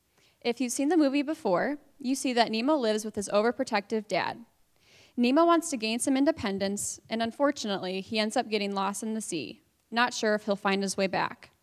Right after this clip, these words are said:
He goes through some scary moments throughout the movie, which help him realize that all his dad was doing was loving him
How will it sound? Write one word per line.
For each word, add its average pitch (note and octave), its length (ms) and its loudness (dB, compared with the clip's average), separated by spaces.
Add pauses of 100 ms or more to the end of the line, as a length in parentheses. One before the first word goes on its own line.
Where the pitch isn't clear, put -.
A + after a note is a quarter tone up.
(540)
He B3+ 140 0
goes B3+ 260 4
through D4+ 100 2
some B3+ 140 0
scary A#3 380 4
moments G#3+ 480 4
throughout G3+ 320 0
the C4 60 -2
movie, F#3+ 560 -2
which A3 160 0
help A3+ 220 6
him C#4 140 4
realize G#3 440 4
that G3+ 100 4
all G#3 180 6
his C#4+ 140 2
dad B3 220 4
was B3+ 160 0
doing G3 340 0
was G3 160 0
loving G3 340 2
him F3+ 280 -4